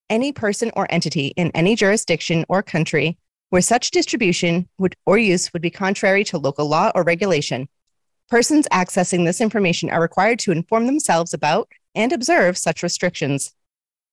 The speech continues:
Third-party trademarks appearing herein are the property of their respective owners. All others are the property of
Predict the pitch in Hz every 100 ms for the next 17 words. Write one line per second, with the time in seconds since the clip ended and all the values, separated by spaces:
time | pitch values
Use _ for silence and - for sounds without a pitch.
0 | - 233 240 294 294 - 175 180 175 -
1 | - 170 170 170 160 180 233 196 196 175
2 | - 214 269 247 170 151 151 - 165 202
3 | 175 151 147 151 - _ _ _ 208 226
4 | - 180 196 226 180 170 - 196 233 226
5 | 170